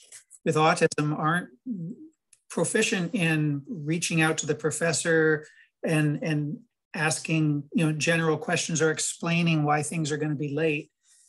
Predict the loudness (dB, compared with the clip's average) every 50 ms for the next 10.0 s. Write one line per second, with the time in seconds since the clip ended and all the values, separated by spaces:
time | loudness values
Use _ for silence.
0 | -20 -20 -20 -12 -4 0 2 2 2 0 -2 -4 _ 6 8 10 10 10 10 10
1 | 8 6 4 4 0 0 2 2 2 2 2 2 0 0 0 -2 -2 -2 0 2
2 | 2 4 4 4 4 2 2 2 0 -2 -2 -2 -2 0 0 0 0 -2 -4 -4
3 | -6 -6 -6 -6 -4 -4 -2 -2 -4 -4 -4 -4 -2 -2 0 0 0 -2 -4 -4
4 | -4 -2 -2 -2 -4 -6 -8 -18 -20 -20 -20 -20 -20 _ -8 -2 2 2 2 2
5 | 2 2 0 0 2 2 2 2 2 2 2 0 0 0 0 0 0 0 -2 -6
6 | _ -10 -4 -2 -2 -2 -2 -4 -6 -8 -8 -10 -14 -20 _ -6 0 2 4 4
7 | 4 4 6 6 4 4 4 4 2 2 0 -2 0 0 0 0 0 0 0 -2
8 | -2 -4 -2 -2 0 0 0 0 0 -2 -6 -4 -2 0 0 0 0 0 0 0
9 | 0 0 0 0 0 0 0 0 0 -2 -2 -4 -6 -10 -6 -4 -4 -2 0